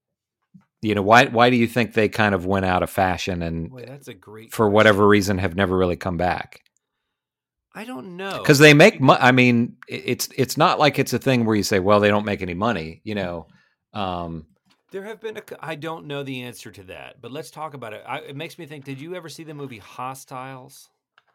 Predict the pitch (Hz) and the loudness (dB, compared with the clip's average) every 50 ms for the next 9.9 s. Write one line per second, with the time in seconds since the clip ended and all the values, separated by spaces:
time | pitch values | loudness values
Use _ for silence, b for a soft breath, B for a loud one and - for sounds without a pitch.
0 | _ _ _ _ - _ _ 98 92 92 95 98 95 90 85 80 76 - _ _ | _ _ _ _ -20 _ _ -14 -12 -8 -4 -4 -4 -4 -4 -8 -12 -16 _ _
1 | _ _ _ _ _ _ _ _ - 113 117 113 98 95 98 101 101 98 90 82 | _ _ _ _ _ _ _ _ -14 -12 -12 -12 -12 -12 -14 -14 -14 -14 -14 -16
2 | 78 73 _ _ _ _ _ _ _ _ _ _ 104 113 - _ 113 110 123 127 | -18 -20 _ _ _ _ _ _ _ _ _ _ -20 -20 -20 _ _ _ -14 -14
3 | 131 131 - - - 120 107 104 98 95 92 85 _ _ _ 117 113 110 - - | -14 -14 -16 -18 -16 -14 -14 -14 -16 -18 -20 -20 _ _ _ -20 -20 -18 -18 -18
4 | 110 104 92 82 _ _ 139 110 110 107 110 98 101 104 101 107 107 - 120 113 | -18 -18 -18 -20 _ _ _ -20 -16 -16 -16 -16 -16 -20 -20 -20 -20 -16 -16 -16
5 | 107 104 92 - - - - 117 113 117 117 117 113 110 107 107 107 113 104 120 | -16 -16 -20 -20 -20 -20 -18 -16 -16 -16 -16 -16 -18 -18 -16 -14 -14 -14 -14 -16
6 | 123 123 131 127 - - - 110 104 - 113 104 _ - 123 117 110 107 107 104 | -16 -16 -18 -20 -20 -20 -20 -20 -20 -20 -20 -20 _ -18 -18 -18 -18 -18 -20 -20
7 | 92 - - - 117 117 - 107 104 110 107 92 - _ _ 104 107 110 113 127 | -20 -20 -20 -20 -20 -20 -20 -20 -20 -20 -20 -20 -20 _ _ -18 -16 -16 -16 -18
8 | 127 - - - _ _ _ _ _ _ _ _ _ _ _ _ _ _ _ 98 | -18 -20 -20 -20 _ _ _ _ _ _ _ _ _ _ _ _ _ _ _ _
9 | 107 113 113 117 117 - - - 123 117 110 107 104 101 98 95 92 87 | -18 -16 -16 -16 -16 -18 -20 -16 -14 -14 -14 -14 -14 -16 -18 -20 -20 -20